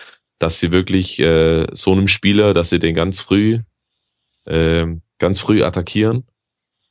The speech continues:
oder eben nicht. Oder dass sie nach München fahren und sagen, ja, jetzt fahren wir ja aber zum F C Bayern München und natürlich haben wir einen Zwei-Tore-Vorsprung im Gepäck, aber hier spielen wir jetzt anders als vorher.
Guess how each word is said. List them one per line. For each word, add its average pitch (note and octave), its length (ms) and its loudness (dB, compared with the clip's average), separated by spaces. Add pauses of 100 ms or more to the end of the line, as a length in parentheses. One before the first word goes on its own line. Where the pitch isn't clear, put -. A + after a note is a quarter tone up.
(720)
oder F#2 240 0
eben D#2+ 180 0
nicht. F2+ 300 -2
Oder E2 180 0
dass E2 160 -2
sie - 60 0
nach E2 100 2
München G2 260 2
fahren E2+ 200 2
und D#2+ 80 -2
sagen, E2 200 0
ja, E2 240 2 (160)
jetzt - 220 -12
fahren E2+ 200 0
wir E2+ 140 2
ja E2 140 2
aber E2 180 -2
zum E2+ 160 -4
F - 140 -2
C E2+ 120 -2
Bayern D#2+ 260 2
München G2 440 0
und D#2+ 240 -2
natürlich F2 380 0
haben E2+ 120 0
wir E2 180 4
einen D#2+ 100 -2
Zwei-Tore-Vorsprung F2 880 -2
im F2 180 -2
Gepäck, F2 400 0
aber D#2+ 380 0 (680)
hier - 220 2
spielen G2 240 0
wir F2 80 4
jetzt D#2 220 0
anders E2 280 -2
als C#2 240 -4
vorher. E2 520 0